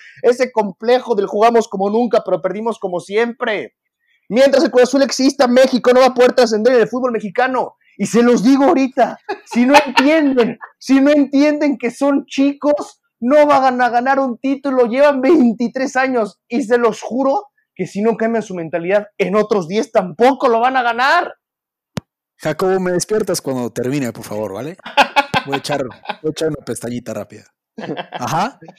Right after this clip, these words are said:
Speaker 2: ¿decías?
Speaker 1: <laughs> Listo, ya. Esa es mi declaración.
Speaker 2: A ver, no, está bien. Y, y yo, yo sé,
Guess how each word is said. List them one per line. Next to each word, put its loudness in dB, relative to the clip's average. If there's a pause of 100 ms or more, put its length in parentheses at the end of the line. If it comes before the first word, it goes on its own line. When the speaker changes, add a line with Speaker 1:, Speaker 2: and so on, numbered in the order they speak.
(160)
Speaker 2:
¿decías? -4 (360)
Speaker 1:
<laughs> -4 (280)
Listo, -2 (100)
ya. 0 (380)
Esa 2
es -4
mi 0
declaración. -2 (1400)
Speaker 2:
A -4
ver, -2
no, -2
está -2
bien. -2 (140)
Y, -8
y -
yo, -10 (180)
yo -2
sé, -2